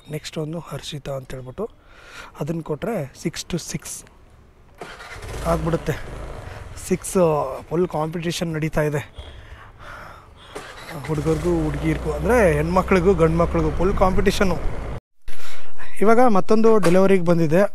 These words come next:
ಆ, ವಿನೋದ್ ಅಂತ ಹೇಳ್ಬಿಟ್ಟು. ಇದು ಹುಡುಗರು, ಹುಡುಗ ಅಂದರೆ gents ಮಾಡಿದ್ದು. ಅದಕ್ಕೆ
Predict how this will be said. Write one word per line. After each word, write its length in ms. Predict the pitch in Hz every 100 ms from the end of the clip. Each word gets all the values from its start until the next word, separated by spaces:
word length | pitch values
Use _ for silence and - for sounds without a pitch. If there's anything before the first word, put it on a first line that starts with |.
| - 170
ಆ, 160 | 156
ವಿನೋದ್ 380 | 151 165 190 208
ಅಂತ 200 | 185 160
ಹೇಳ್ಬಿಟ್ಟು. 420 | 151 143 185 190
ಇದು 280 | 160 156 151
ಹುಡುಗರು, 340 | 151 151 151 147
ಹುಡುಗ 260 | 151 147
ಅಂದರೆ 680 | 165 156 143 175 220 156 - _ - - - - -
gents 400 | 151 190 208 -
ಮಾಡಿದ್ದು. 460 | 175 156 139 226 - _ -
ಅದಕ್ಕೆ 500 | 165 185 - 226 170